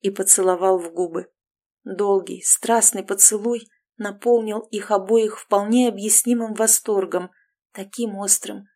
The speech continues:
что с трудом верилось, что такие чувства вообще бывают, что человеческое существо способно воспламеняться так ярко. Когда Мат Геймейн выпустил Анну из рук,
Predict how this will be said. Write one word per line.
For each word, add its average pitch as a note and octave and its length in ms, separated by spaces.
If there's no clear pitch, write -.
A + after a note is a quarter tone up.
что - 280
с - 100
трудом A#3+ 420
верилось, G#3+ 540
что - 220
такие A#3 360
чувства A#3 480
вообще A#3 440
бывают, G3 600
что - 260
человеческое G3 760
существо G3 720
способно - 760
воспламеняться F#3+ 880
так F3+ 240
ярко. F3 480
Когда A#3+ 360
Мат C#4+ 280
Геймейн A3+ 540
выпустил G3 640
Анну F3 340
из E3 160
рук, B3+ 280